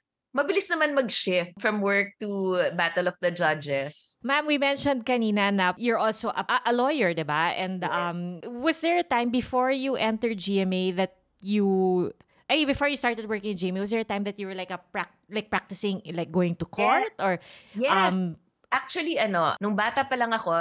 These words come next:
Speaker 1: naka-brainwash na ako ng dad ko na maging lawyer. So, pati kung anong school ako, maglo-law school, tapos kailangan ako mag-masters, talaga naka-brainwash ako.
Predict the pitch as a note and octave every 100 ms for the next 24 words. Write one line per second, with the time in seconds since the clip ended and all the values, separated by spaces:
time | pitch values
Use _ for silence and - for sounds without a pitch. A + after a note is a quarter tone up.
0 | D#3+ - E3 G3 G#3 F#3+ F#3+ F3+ E3+ -
1 | E3 D3 D#3+ D#3 D3+ C3+ C3+ D3+ D3 D3+
2 | D#3 D3+ C3+ B2+ A2 D#2+ - - - -
3 | G3+ G3 F#3+ - A3 G#3+ A3 F#3+ A3 A#3
4 | - - B3 A3+ G#3+ F#3 F#3 F3+ E3+ F#3+
5 | A3 - - G#3+ G#3 G#3+ G3 F#3 F3+ E3+
6 | D#3+ E3 D#3+ D3+ D3 D#3 E3+ F#3 F#3 G3
7 | A#3+ C#4 C#4+ D4 A#3+ G#3+ A3+ G#3 F3+ F#3
8 | F#3+ F#3